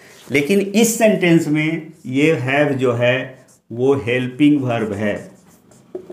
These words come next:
क्यों? क्योंकि इसका गार्जियन, इसका बाप, main verb इस sentence में विराजमान है। तो ये यही कारण है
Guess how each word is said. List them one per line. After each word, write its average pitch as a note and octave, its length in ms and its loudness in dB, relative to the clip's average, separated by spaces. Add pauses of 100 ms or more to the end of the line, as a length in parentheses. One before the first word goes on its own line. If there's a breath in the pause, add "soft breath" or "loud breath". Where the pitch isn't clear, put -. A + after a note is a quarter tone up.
(440)
क्यों? G#3 340 4 (960)
क्योंकि D3+ 480 0
इसका E3+ 280 -2
गार्जियन, D3 880 2 (440)
इसका B2+ 380 -2
बाप, C#3 640 -2 (1080)
main D#3+ 360 4
verb C#3+ 520 0 (360)
इस C3 260 -6
sentence B2+ 560 -2
में D3 380 -6 (320)
विराजमान G2 800 -2
है। F2+ 420 -4 (540 soft breath)
तो F#3+ 60 2
ये A#3 520 2 (840)
यही C#3+ 320 4
कारण D3+ 400 2
है C#3 460 -2